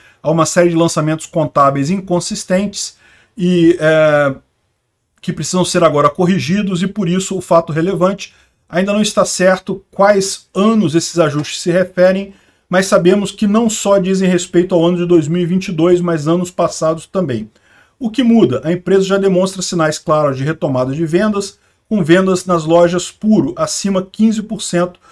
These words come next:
quando comparadas com o ano passado. Nesse fato relevante, se anuncia também que eu estaria deixando a presidência por conta do ajuste que obriga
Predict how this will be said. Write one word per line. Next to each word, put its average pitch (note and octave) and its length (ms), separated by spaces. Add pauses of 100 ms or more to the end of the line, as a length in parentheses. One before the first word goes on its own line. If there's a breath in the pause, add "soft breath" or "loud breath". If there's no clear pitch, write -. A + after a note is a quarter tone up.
(220 soft breath)
quando F3+ 200
comparadas E3 600
com - 120
o F3 40
ano F3+ 140
passado. C3 580 (480)
Nesse A3+ 280
fato E3 280
relevante, G3 460
se - 80
anuncia G#3+ 380
também F#3+ 340
que A3 320
eu F#3+ 180
estaria F#3+ 360
deixando F3+ 340
a - 20
presidência F#3+ 720 (360 soft breath)
por G3+ 160
conta G3 260
do F#3+ 140
ajuste F#3 440
que G#3+ 120
obriga F3+ 560